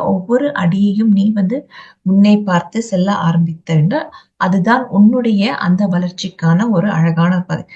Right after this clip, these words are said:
நீ கீழே இருந்து மேலே போறது அப்படின்னு நினைக்காம, அதாவது எக்ஸ் ஆக்சிஸ், ஒய் ஆக்சிஸ்னு வச்சுக்கோங்க. So, அது போல கீழே இருந்து மேலே போறது ஒய் ஆக்சிஸ் மாதிரி இல்லாம, நீ இந்த எக்ஸ் ஆக்சிஸ்ல தான் டிராவல் பண்ற அப்படிங்கிற ஒரு விஷயத்தை வந்து நீ புரிந்து கொள்.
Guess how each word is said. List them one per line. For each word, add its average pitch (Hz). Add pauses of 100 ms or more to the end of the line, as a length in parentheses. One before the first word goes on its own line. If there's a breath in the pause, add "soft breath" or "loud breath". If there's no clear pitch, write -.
(120)
நீ -
கீழே 311
இருந்து 262
மேலே 208
போறது 180
அப்படின்னு 202
நினைக்காம, 160 (580)
அதாவது 185
எக்ஸ் 214
ஆக்சிஸ், 190
ஒய் 180
ஆக்சிஸ்னு 175
வச்சுக்கோங்க. 175
So, 208 (240)
அது 180
போல 208
கீழே 214
இருந்து 202
மேலே 202
போறது 175
ஒய் 185
ஆக்சிஸ் -
மாதிரி 170
இல்லாம, 156 (640 loud breath)
நீ 196
இந்த 202
எக்ஸ் 190
ஆக்சிஸ்ல 233
தான் 330
டிராவல் 196
பண்ற 165 (440)
அப்படிங்கிற 196 (100)
ஒரு 190
விஷயத்தை 165
வந்து 175
நீ 220
புரிந்து 170
கொள். 160